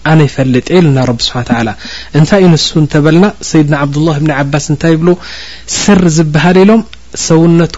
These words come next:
ሰብ ኣብ ልቡ ሓሲቡ ማንም ሰብ ዘይፈልጦ ብጀካ ረቢ ኣብ ሰውነቱ ይሓስብ ኢሉ እዚ ስር ይበሃል። ላኪን ኣኽፋ ምን ሃዛ ድሕሪ ዓመት ድሕሪ ክልተ ዓመት ሓታ ንስኻ ይትፈልጦን። ኣነ ንኣብነት ድሕሪ ክልተ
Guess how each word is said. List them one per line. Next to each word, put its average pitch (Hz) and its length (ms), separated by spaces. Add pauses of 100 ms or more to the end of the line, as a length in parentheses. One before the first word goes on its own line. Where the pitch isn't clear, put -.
(160)
ሰብ 165 220 (120)
ኣብ 147 240
ልቡ 147 300
ሓሲቡ 170 420 (500)
ማንም 214 600
ሰብ 175 260
ዘይፈልጦ 156 500
ብጀካ 147 420
ረቢ 170 200 (440)
ኣብ 147 140
ሰውነቱ 139 420
ይሓስብ - 480
ኢሉ 120 140
እዚ 151 180
ስር 147 240
ይበሃል። 113 340 (540)
ላኪን 196 380 (100)
ኣኽፋ - 380
ምን 190 180
ሃዛ 196 260 (640)
ድሕሪ 190 260 (120)
ዓመት 208 340
ድሕሪ 165 280
ክልተ - 200 (100)
ዓመት 170 280 (200)
ሓታ 208 240
ንስኻ 196 240
ይትፈልጦን። 123 460 (760)
ኣነ 151 140
ንኣብነት 190 420
ድሕሪ 170 220
ክልተ 208 260